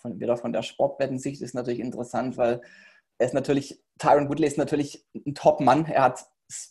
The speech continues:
er hat mega Power in den Händen, immer gut für ein, gut für ein Knockout. Aber ich könnte mir ja wirklich vorstellen, dass die, dass die, äh, die Pace und, und, und der Druck und das Volumen einfach vom Covington wieder, wieder zu viel werden könnte. Und wenn mich jemand fragen würde,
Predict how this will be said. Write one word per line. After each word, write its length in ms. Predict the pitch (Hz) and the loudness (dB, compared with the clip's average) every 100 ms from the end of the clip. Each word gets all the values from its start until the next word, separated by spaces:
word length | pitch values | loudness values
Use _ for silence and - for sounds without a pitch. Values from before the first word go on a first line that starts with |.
| _ | _
er 80 | 123 | 2
hat 80 | 135 | 4
mega 360 | 131 151 143 | 2 2 2
Power 340 | 131 - 131 147 | 2 6 8 8
in 80 | 147 | 4
den 140 | 139 | 0
Händen, 260 | 131 139 135 | 0 0 -4
immer 220 | 143 143 | -2 0
gut 240 | - 151 | 0 -2
für 120 | - | -4
ein, 320 | 131 127 127 _ - | -4 -4 -6 _ -6
gut 160 | 139 | -6
für 120 | - | -2
ein 80 | 123 | 0
Knockout. 540 | 123 117 - 147 165 - - - - _ _ | 2 0 4 4 2 -6 -20 -20 -20 _ _
Aber 260 | - 127 127 | 4 6 6
ich 140 | - | 2
könnte 220 | - 151 | 2 2
mir 60 | 151 | 6
ja 140 | 139 | 4
wirklich 300 | 139 139 139 | 4 -2 -6
vorstellen, 420 | - 135 135 135 131 | 4 4 4 0 0
dass 160 | - | 0
die, 260 | - 117 117 | 0 0 0
dass 200 | - - | -4 -6
die, 240 | 156 - | -6 -6
äh, 300 | - 85 85 _ _ - | -8 -12 -14 _ _ -8
die 80 | |
Pace 500 | 120 - 135 147 - | -8 2 4 4 0
und, 160 | 113 127 | -4 -4
und, 220 | 101 127 | -2 -4
und 120 | - | -2
der 280 | 117 117 117 | 2 2 2
Druck 420 | 110 127 160 - | -2 0 0 0
und 120 | 135 120 | -6 -6
das 140 | 120 | -2
Volumen 420 | 127 123 143 151 | 0 2 2 0
einfach 320 | 135 127 131 127 | 0 -2 -2 -4
vom 200 | 127 - | -8 -2
Covington 420 | 127 123 127 127 | -2 -2 -6 -2
wieder, 300 | 123 123 135 | 0 0 -2
wieder 220 | 131 127 | -4 -4
zu 120 | - | -6
viel 280 | 135 147 143 | -2 -2 4
werden 220 | 139 127 | 2 2
könnte. 460 | - 139 147 151 143 - - _ _ _ | 0 0 2 -2 -2 -18 -20 _ _ _
Und 120 | 135 | -2
wenn 140 | 127 | 0
mich 180 | 135 139 | 0 0
jemand 260 | 127 120 117 | -2 -2 -2
fragen 360 | 139 127 135 | 4 4 4
würde, 280 | 131 127 - | 0 0 -2